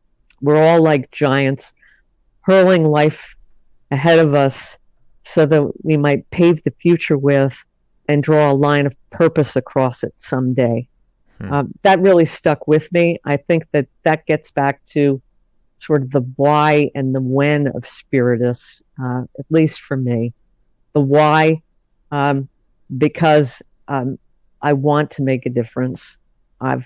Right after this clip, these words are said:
Speaker 1: always held myself to a standard of trying to stay informed and abreast,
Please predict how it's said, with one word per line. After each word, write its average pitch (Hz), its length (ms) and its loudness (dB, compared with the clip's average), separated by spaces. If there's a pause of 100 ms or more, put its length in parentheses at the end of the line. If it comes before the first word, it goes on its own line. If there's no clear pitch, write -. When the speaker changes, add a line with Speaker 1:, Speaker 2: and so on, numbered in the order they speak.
Speaker 1:
always 151 360 2
held 139 240 -2
myself 131 540 -4
to - 140 -10
a 131 40 -4
standard 131 580 -6
of 120 140 -10
trying 135 380 -6
to 131 80 -10
stay 135 360 -2
informed 127 580 -4
and 123 160 -4
abreast, 127 640 -6